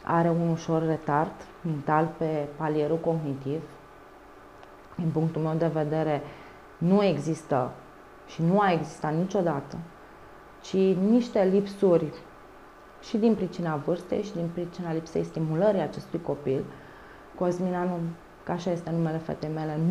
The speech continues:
nu a fost dată la grădiniță. Din câte am înțeles și de la asistenta ei de caz de acolo din Arad, i s-a adus la cunoștință nenumărate ori maternalului că trebuie să facă lucrul ăsta, să ducă copilul la grădiniță.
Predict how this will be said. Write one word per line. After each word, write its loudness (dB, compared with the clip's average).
nu 8
a -2
fost 0
dată 0
la 0
grădiniță. 0
Din -2
câte 0
am 2
înțeles 2
și -2
de 4
la 4
asistenta -2
ei 4
de -2
caz 0
de -4
acolo -2
din -2
Arad, 0
i 2
s-a 2
adus 4
la 2
cunoștință 0
nenumărate 0
ori 4
maternalului -2
că 0
trebuie 0
să -4
facă -2
lucrul 2
ăsta, -6
să -8
ducă 0
copilul 0
la 2
grădiniță. 0